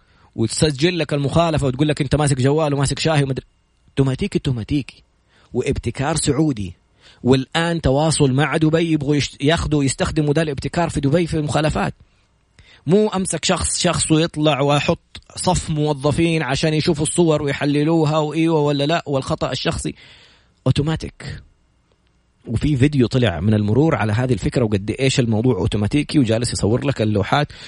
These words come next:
ويصور لك السيارة ويصور لك الأشخاص، وهذا حزام وهذا لمبة وهذا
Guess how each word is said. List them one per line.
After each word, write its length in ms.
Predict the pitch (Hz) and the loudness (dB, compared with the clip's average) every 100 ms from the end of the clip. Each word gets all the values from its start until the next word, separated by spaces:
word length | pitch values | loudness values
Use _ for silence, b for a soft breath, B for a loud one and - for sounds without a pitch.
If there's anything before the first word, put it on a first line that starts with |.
| B | B
ويصور 320 | 120 110 120 | 2 4 2
لك 120 | 139 113 | 0 -2
السيارة 360 | - 117 143 | -4 -2 -2
ويصور 300 | 135 113 123 | -2 0 0
لك 160 | 131 110 | 0 -2
الأشخاص، 500 | 85 - 139 151 - | -4 -2 0 0 0
وهذا 420 | 104 117 143 147 | 2 4 4 0
حزام 560 | - 131 131 135 135 127 | 0 0 2 2 0 0
وهذا 440 | 110 135 151 143 | 0 2 2 2
لمبة 400 | 131 139 131 131 | 2 2 2 2
وهذا 480 | 127 123 147 147 | 2 0 0 0